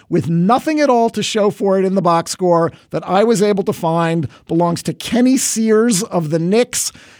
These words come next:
Sears was the fourth pick of the nineteen fifty-five draft. He twice led the Knicks in scoring, but not on February fourth, nineteen fifty-six against Syracuse.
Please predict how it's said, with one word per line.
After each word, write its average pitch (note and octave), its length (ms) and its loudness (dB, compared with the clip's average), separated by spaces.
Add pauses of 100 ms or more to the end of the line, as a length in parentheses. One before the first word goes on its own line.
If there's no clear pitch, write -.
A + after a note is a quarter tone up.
Sears A#3 440 0
was G3+ 160 2
the F#3+ 100 0
fourth G#3 400 -2
pick G3+ 340 -2
of D3 180 -4
the E3 120 -2
nineteen F3+ 320 -4
fifty-five D3+ 540 -4
draft. G#3+ 500 0
He G#3+ 80 -8
twice F3+ 480 -2
led D#3 200 0
the D3 60 0
Knicks D3 280 -2
in C3 80 -4
scoring, B3 760 2 (180)
but E3 140 -2
not G3 300 2
on C4+ 160 -2
February A3+ 420 2
fourth, A3 300 -2
nineteen G#3+ 300 -2
fifty-six G#3 520 -4
against G#3+ 320 -2
Syracuse. A3 640 2